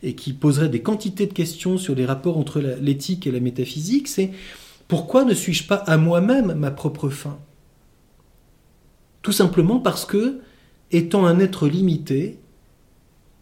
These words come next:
je ne peux pas me dépasser moi-même. L'altérité de quelqu'un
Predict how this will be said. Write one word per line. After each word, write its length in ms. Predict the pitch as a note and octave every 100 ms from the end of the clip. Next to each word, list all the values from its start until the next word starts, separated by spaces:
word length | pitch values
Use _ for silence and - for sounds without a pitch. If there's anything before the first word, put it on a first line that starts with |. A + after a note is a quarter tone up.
| _ D#3
je 140 | D3
ne 80 | F#3
peux 220 | F#3 F3
pas 200 | G3+ G#3
me 200 | D#3 D3
dépasser 580 | C#3 F#3+ F#3+ E3+ - F#3
moi-même. 640 | D#3+ E3 F3+ E3+ B2 C3+ C#3 _ _ _ _ _ _ _ _ _ -
L'altérité 1000 | F3+ G#3 F#3+ - G3+ G3 F3+ - F3+ E3+
de 200 | C3+ C3+
quelqu'un 760 | C#3 G3 F#3 F#3 F#3+ F#3 E3+